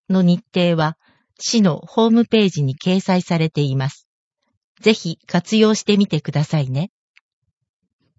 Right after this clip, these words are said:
保育園利用申し込みスケジュール。令和八年度四月から九月の入園を希望する場合、十月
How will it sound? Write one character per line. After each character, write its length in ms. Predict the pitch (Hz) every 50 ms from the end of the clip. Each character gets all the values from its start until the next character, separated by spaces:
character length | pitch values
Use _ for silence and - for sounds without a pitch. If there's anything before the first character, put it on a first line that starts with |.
| _ _ _ _ _ _ _ _ _ _ _ _
保 240 | _ _ - 269 277
育 240 | - - - 277 262
園 240 | 220 165 147 139 131
利 140 | 165 165
用 200 | 185 208 226 233
申 240 | 233 214 226 233 226
し 80 | - - -
込 120 | - 214
み 120 | 202 208
ス 100 | 196 -
ケ 160 | - - 196 185
ジ 140 | 170 185
ュ 60 | 170 147
ー 40 |
ル。 160 | 131 - 113 - _ _ _ _ _ _ _ _ _ _ _ _ _ _ _ - - _ _ _ _ _ -
令 240 | 202 240 247 240 220
和 140 | 175 156
八 320 | 147 156 165 - - - 196
年 260 | 196 196 185 170 151
度 200 | 139 139 135 - _ _ _ _ _ _ _ _
四 220 | - - - - 180
月 260 | 208 220 214 - -
か 160 | - 175 151
ら 180 | 147 139 - - _ _ _ _ _
九 140 | - - 247
月 280 | 240 233 - - 170
の 140 | 156 139 139
入 260 | 143 151 165 180 190
園 240 | 185 185 180 180 175
を 100 | 170 170
希 160 | 165 - - 165
望 180 | 160 175 170
す 160 | 165 - - 160
る 120 | 156 156
場 240 | 147 147 147 143 143
合、 40 | 139 135 127 - _ _ _ _ _ _ _ _ _ _ _ _ _ _ _ _ _ _ _ _ _ _ _ _ _ _ _ _
十 260 | - - 220 233 240
月 260 | 233 233 233 - 233